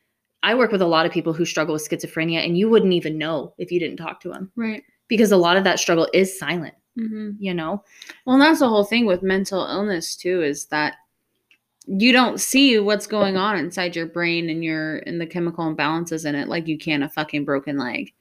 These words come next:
Speaker 1: Mm-hmm.
Speaker 2: you know? And
Speaker 1: Yeah.
Speaker 2: that, that, that's another thing. And I ri-, I remind my clients of that a lot, is that you take,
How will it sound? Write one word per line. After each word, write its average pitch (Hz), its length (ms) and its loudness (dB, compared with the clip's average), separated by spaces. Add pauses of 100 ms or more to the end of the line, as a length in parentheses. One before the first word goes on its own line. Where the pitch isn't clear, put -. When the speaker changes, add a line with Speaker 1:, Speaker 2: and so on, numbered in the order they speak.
(120)
Speaker 1:
Mm-hmm. 190 240 -2 (300)
Speaker 2:
you 175 120 2
know? 160 280 0 (800)
And - 100 -2
Speaker 1:
Yeah. 233 100 6
Speaker 2:
that, 185 240 2
that, 190 240 2
that's 190 180 2
another 180 300 4
thing. 175 200 0
And 165 80 2
I 170 100 4
ri-, 180 360 2
I 190 80 2
remind 180 360 4
my 160 140 2
clients 151 360 -4
of 151 80 -8
that 151 160 0
a 151 40 -2
lot, 151 280 0
is 160 160 -8
that 156 280 -2
you 175 160 -4
take, 185 540 -2